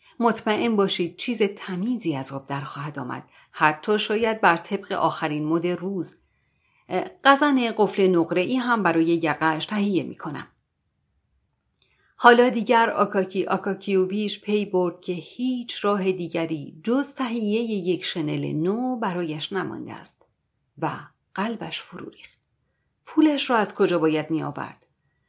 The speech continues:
البته کاملاً ممکن بود روی پاداش عید حساب کند،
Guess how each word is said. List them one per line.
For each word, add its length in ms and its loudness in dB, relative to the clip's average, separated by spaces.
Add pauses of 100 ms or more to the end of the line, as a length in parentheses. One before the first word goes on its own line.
(140)
البته 360 2
کاملاً 460 0
ممکن 540 0
بود 200 -2
روی 240 4
پاداش 540 0
عید 440 2
حساب 480 -6
کند، 320 -6